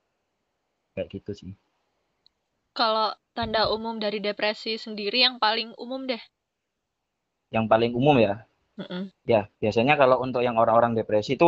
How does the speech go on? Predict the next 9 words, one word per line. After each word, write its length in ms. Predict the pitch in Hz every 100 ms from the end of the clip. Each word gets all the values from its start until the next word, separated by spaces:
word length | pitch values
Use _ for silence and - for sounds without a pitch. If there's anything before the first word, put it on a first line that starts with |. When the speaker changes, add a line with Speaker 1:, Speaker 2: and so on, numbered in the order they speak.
| 160
Speaker 1:
dia 120 | 139 156
sering 300 | 147 156 156
merasakan, 720 | 135 120 135 139 131 135 135 _ _ _ -
apa 140 | 156 131
ya, 160 | 98 107 _ _ _ _ 127
moodnya 240 | 131 143 151
itu 80 | 165
merasa 320 | 135 127 131 123 120 117 120
sedih, 720 | 120 101 120 123 123 123 120